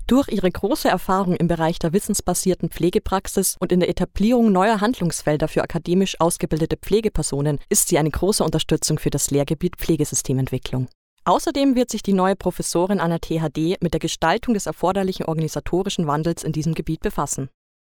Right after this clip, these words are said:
Zudem wird Doktor Eberhardt im Raum Deggendorf am nachhaltigen Aufbau von Hochschulpartnerschaften beteiligt sein.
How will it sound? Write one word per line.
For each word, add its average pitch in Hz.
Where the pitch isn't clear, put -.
Zudem 220
wird 240
Doktor 185
Eberhardt 180
im 170
Raum 160
Deggendorf 180
am 160
nachhaltigen 208
Aufbau 147
von 175
Hochschulpartnerschaften 143
beteiligt 147
sein. 127